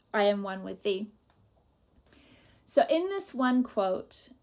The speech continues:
of Hanuman speaking to Ram, Ram saying, "Who are you, a monkey or a man?" And he says, "When I identify with my body, I serve you.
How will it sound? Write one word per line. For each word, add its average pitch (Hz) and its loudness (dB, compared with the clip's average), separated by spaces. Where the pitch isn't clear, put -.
of 220 -4
Hanuman 233 0
speaking 214 -2
to 214 -4
Ram, 185 -4
Ram 214 2
saying, 214 0
"Who 277 0
are 226 4
you, 190 -4
a 185 -6
monkey 220 -4
or 208 2
a 196 -4
man?" 196 -8
And 202 -6
he 208 -4
says, - 0
"When 214 0
I 208 -4
identify 220 -2
with 240 -4
my 226 0
body, 190 -4
I - -10
serve 190 -2
you. - -10